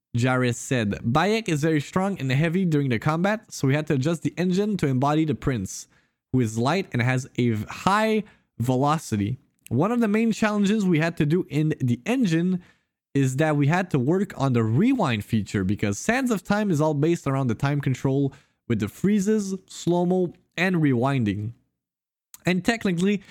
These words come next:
this was a huge challenge to our team here in Ubisoft Pune. <laughs> Manage, uh, managed perfectly to implement a new approach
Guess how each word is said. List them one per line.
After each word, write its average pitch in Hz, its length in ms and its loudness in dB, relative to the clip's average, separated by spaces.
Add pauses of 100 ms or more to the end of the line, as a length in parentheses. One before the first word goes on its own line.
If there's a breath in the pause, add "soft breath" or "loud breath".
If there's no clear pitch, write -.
(240 loud breath)
this 190 260 0
was 202 180 2
a 165 60 4
huge 180 340 2
challenge 202 440 0
to 175 80 2
our 143 80 2
team 190 240 0
here 170 160 2
in 143 80 2
Ubisoft 151 640 0 (140)
Pune. 175 500 2 (140)
<laughs> - 1120 -4
Manage, 214 440 2 (160)
uh, 165 300 2
managed 240 320 0
perfectly 262 380 2
to - 160 -2
implement 196 480 -2
a 151 120 2
new 180 200 2
approach 185 480 -2